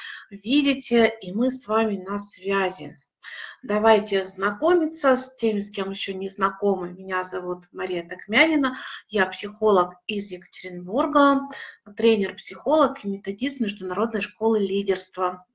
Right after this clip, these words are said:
а, практикующий психолог, детский нейропсихолог,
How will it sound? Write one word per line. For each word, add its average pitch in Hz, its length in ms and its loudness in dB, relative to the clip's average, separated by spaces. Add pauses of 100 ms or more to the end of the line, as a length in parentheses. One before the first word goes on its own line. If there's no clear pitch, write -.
а, 180 220 -4
практикующий 202 720 0
психолог, 240 500 4
детский 196 320 -2
нейропсихолог, 233 880 0